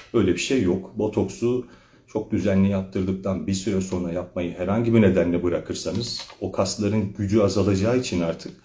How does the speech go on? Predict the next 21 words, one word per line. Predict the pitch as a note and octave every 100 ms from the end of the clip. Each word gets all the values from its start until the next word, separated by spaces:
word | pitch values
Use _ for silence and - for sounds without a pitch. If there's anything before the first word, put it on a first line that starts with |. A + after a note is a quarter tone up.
| _ _ -
eskisi | G2 - - G#2+
kadar | G2 G2 -
kötü | F#2+ G2+
olmuyor. | G2 C3 C3+ -
Aksine | G2+ F#2+ - G#2 F#2+ G2
artık | G2+ G2 G2 - - - _
kaslar | F#2+ - A2 G2+
bir | C3+
nevi | C#3 A#2 A2+
kasılmayı | A2+ G2 A2 G#2+ G#2
unuttuğu | G#2 F#2+ A#2+ A2
için | F#2+ A2+ A2+ - - - _ _ _ G2+
daha | G2 G2+ B2+ A2
az | G2 F2+ -
kırışmaya | F2 D#2+ E2+ E2+ E2
başlıyoruz. | D#2+ - E2 E2+ A2+ - _ _ _ -
Dolayısıyla, | F#2+ F#2+ F#2 A2 G2 G2+ G#2 -
e, | F#2+ F2+ F2 E2+ E2+ E2+ -
mutlaka | A2 - - G2+ F2
öneriyoruz. | F2 E2+ E2+ B1+ - -
Yani | - F2